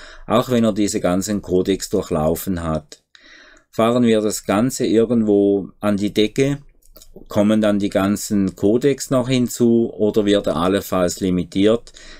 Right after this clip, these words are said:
dann ist einfach der Song kaputt. Es bringt überhaupt nichts, eine zu hohe Lautheit zu erzielen, vor allem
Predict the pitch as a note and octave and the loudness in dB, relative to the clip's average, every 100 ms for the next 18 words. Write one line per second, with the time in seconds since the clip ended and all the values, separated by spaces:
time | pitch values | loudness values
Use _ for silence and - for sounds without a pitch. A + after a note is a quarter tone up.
0 | - - F#2 F#2 - D#2+ F2+ - G2+ F2+ | -6 -2 -2 -2 -4 -4 -6 -6 -6 -2
1 | F#2 F2+ F2 F2 - F2+ F2 - - - | 0 -2 -2 -4 0 -2 -2 -10 -16 -10
2 | F#2 - G#2 G2+ - A2+ B2 B2 F2+ F#2+ | -8 -2 -2 -2 -2 -2 0 0 0 0
3 | F#2+ G#2 F#2+ - - F#2+ F2+ F2+ - F2+ | 0 -4 -4 -10 -10 -4 -4 -4 -6 -2
4 | G#2 A2 G2+ E2+ G2+ - A2 G2+ - G2+ | 2 2 2 0 -2 -2 -2 -2 -4 0
5 | F#2 - - F#2 F#2 F2+ F2 - - - | 0 -2 -2 0 0 -2 -4 -12 -20 -20
6 | - F#2 C#2+ F2+ G2+ G2+ | -8 -6 -2 0 0 0